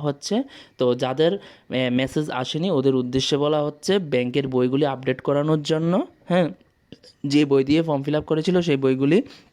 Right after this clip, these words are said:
আপডেট করানোর জন্য অনেকেরই কিন্তু এইভাবেই টাকা ঢুকে গিয়েছে এবং আজকেও কিন্তু অনেকেরই টাকা ঢুকে গিয়েছে। তো এরকম প্রতিদিনে কিন্তু টাকা ঢুকছে। তো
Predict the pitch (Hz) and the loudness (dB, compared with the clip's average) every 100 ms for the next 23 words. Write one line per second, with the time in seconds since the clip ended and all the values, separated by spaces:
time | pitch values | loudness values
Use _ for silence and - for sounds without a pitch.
0 | _ _ _ _ - 175 139 156 151 139 | _ _ _ _ -8 -6 -2 -2 0 2
1 | 143 160 156 180 220 147 131 151 151 165 | 2 0 0 0 0 0 0 0 0 0
2 | 165 135 135 160 160 156 151 139 151 151 | 0 2 0 0 -2 -2 -2 -2 -2 0
3 | 170 170 240 - - - 139 135 143 - | -2 -2 -4 -8 -14 -4 -4 -2 -6 -2
4 | 170 170 180 175 165 139 156 156 160 156 | 0 0 0 0 0 0 0 0 0 -2
5 | 151 143 131 147 160 170 - 175 131 131 | -2 -2 0 0 2 0 -2 -2 0 2
6 | 135 143 139 143 147 135 135 143 160 160 | 0 -2 -2 -2 0 0 0 0 -2 -4
7 | 165 147 160 143 139 - - 254 262 | -6 -4 -4 -2 -2 -2 -4 -2 -2